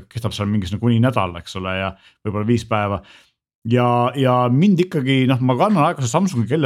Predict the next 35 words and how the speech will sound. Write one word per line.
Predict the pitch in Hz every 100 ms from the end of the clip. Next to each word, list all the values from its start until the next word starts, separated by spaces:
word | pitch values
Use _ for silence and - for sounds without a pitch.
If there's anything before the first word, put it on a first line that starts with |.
| 113
ta |
on | 123
äge | 180 117 98
ja | 101
mulle | 113
meeldib | 131 143 107
see | 110 117
soft | 131 165 -
ja | 110
nii | 117
edasi, | 113
aga, | 110 107 - - -
aga | 113 127
no | 123
see | 127
päeva | 135 180 190 123
pooleteisene | 117 170 127 143 147 120 113
aku | 135 117 117
kestus | 131 107 110
ikkagi, | 113 101 107 110 113
noh, | 98
ma | 117
lõpuks | 175 127 131
võtan | 175 113 110
ta |
käe | 127
pealt | 135 107
maha | 123 123
ja | 101
panen | 110 113
Karmini | 131 120 107
kella | 113 123
asemele, | 113 101 95
sest | 120
lihtsalt | 135 120